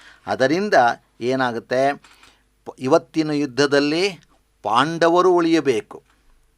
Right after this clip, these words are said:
ಇಲ್ಲ ನಾನು ಉಳಿಯಬೇಕು. ನಾನು ಉಳಿದ್ರೆ ಈ ಭೂಮಂಡಲ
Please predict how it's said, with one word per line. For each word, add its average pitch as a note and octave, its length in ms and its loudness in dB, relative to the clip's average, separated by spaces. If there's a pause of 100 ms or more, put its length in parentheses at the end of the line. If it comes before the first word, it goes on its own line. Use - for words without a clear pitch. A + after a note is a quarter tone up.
(680)
ಇಲ್ಲ B2+ 280 -2 (640)
ನಾನು G2+ 420 -8
ಉಳಿಯಬೇಕು. F2 560 -16 (1200)
ನಾನು C#3 300 4
ಉಳಿದ್ರೆ E3 460 2 (160)
ಈ C#3 160 0
ಭೂಮಂಡಲ C#3+ 580 -2